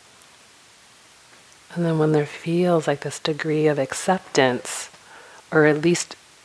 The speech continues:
seeing, you know, acceptance might be too strong of a word, but just, "Okay, I'm seeing that," <clears throat> then you can choose, use your agency to choose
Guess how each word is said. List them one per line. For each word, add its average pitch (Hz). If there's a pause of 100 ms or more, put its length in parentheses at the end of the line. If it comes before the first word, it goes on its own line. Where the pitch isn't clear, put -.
seeing, 147
you 120 (220)
know, 151
acceptance 151
might 143
be 151
too 143
strong 151
of 143
a 139
word, 139
but 143
just, -
"Okay, 170
I'm 151
seeing 170
that," 139 (340)
<clears throat> -
then 156
you 151
can 147
choose, 170
use 160
your 165
agency 165
to 143
choose 160